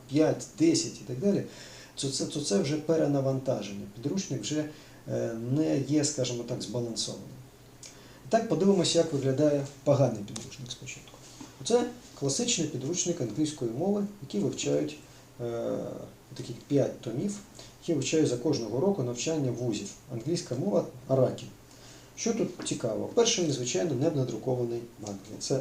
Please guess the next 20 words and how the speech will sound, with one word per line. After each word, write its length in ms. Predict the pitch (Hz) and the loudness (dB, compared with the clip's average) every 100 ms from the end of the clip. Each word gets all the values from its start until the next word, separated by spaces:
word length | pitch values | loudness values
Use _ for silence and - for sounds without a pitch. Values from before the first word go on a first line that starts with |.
| - - | -2 -4
перший 360 | 120 - 123 | -2 -2 -2
недолік. 440 | 131 143 190 208 - - - - 147 | 0 0 0 -2 -4 -14 -20 -4 2
Далі, 160 | 139 - | 4 4
в 60 | 214 | 4
ньому 180 | 240 | 4
нема 320 | 180 143 165 180 | 4 6 4 4
аудіофайлів 680 | 139 135 123 - 170 175 165 - | 2 2 2 2 2 2 0 -4
і 20 | |
не 160 | 113 113 | -6 -4
може 240 | 117 110 | -4 -6
бути. 340 | 101 - - 170 - - - - - - - - - - - - | -8 -10 -14 -16 -16 -20 -20 -20 -20 -20 -20 -20 -20 -20 -20 -2
Так, 220 | 135 135 - - - - - - - - - - | 2 2 0 -12 -16 -18 -20 -18 -18 -20 -12 -2
так, 220 | 139 123 - | 0 0 -2
ну, 140 | 202 202 | -2 0
просто 240 | - - 139 | 0 0 2
їх 380 | 135 147 - 135 | 2 2 -2 2
нема. 260 | 127 104 - - - - - - - - - - - | 2 0 -10 -18 -18 -14 -14 -16 -20 -20 -20 -20 -2
Третє, 320 | 165 160 - | 4 4 4
що 160 | - | 0
ми 100 | 123 | -2